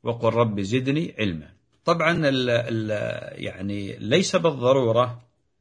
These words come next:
أن يكون ال-، الع-، العالم أو الداعي إلى الله عز وجل ملم بالعلم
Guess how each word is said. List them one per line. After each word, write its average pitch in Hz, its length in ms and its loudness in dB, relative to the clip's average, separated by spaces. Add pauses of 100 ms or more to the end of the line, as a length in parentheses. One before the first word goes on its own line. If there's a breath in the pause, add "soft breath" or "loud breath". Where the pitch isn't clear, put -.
(340)
أن 117 100 -2
يكون 139 400 0
ال-، 117 240 0
الع-، 104 480 -4
العالم 117 720 0 (400)
أو 110 120 -2
الداعي 110 480 2
إلى 113 120 -4
الله 110 140 -2
عز 101 260 -6
وجل 117 320 -2
ملم 156 560 2 (760)
بالعلم 107 1200 -2